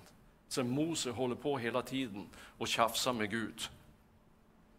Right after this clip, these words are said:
"Jag kan ingenting, jag duger ingenting till." Ja, men det är inte det Gud säger. Han säger: "Jag har bestämt en sak. Och det är att Mose skulle leda Israels folk ut ur Egypten." Samma sak med du och jag. "Jag har bestämt en sak. Du ska bära frukt.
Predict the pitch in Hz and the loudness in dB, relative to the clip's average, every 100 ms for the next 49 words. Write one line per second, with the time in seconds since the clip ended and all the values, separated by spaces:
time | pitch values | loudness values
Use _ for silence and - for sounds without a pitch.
0 | - 117 - 131 127 123 104 98 90 92 | -4 0 8 10 10 6 2 -2 -4 0
1 | 117 113 131 123 104 104 95 98 95 117 | 2 4 4 4 0 -2 -4 -6 -2 -2
2 | 98 - - - - - - - - - | -2 -6 -18 -20 -20 -20 -20 -20 -20 -20
3 | - - - - - 110 107 113 120 113 | -20 -20 -20 -12 -6 -2 -2 -2 -2 -2
4 | 131 127 113 113 107 98 104 110 104 104 | 0 0 -4 -4 -4 -4 -2 -2 -4 -2
5 | 120 143 120 - 180 170 92 82 78 - | -2 -2 -2 -2 -2 -4 -12 -10 -10 -12
6 | - - - - - - 110 147 127 139 | -16 -16 -20 -20 -20 -14 -2 -2 0 -2
7 | 170 - - 127 113 123 120 135 - 110 | 0 -2 -4 -2 0 0 0 -2 -2 -2
8 | 123 131 113 117 110 117 151 - 80 - | -2 -2 -4 -4 -2 -2 -4 -10 -20 -20
9 | - - - - - - - - - 147 | -20 -20 -20 -20 -20 -20 -20 -4 4 6
10 | 147 160 143 139 131 127 139 139 120 131 | 6 4 4 4 2 0 0 0 2 2
11 | 101 101 160 165 156 - 175 190 - 120 | 2 2 2 2 2 2 2 2 -4 -8
12 | 107 85 - - - - 123 127 156 156 | -6 -8 -10 -20 -20 -8 -6 -2 0 0
13 | 127 120 156 131 - - - | 0 -2 0 0 -2 -10 -10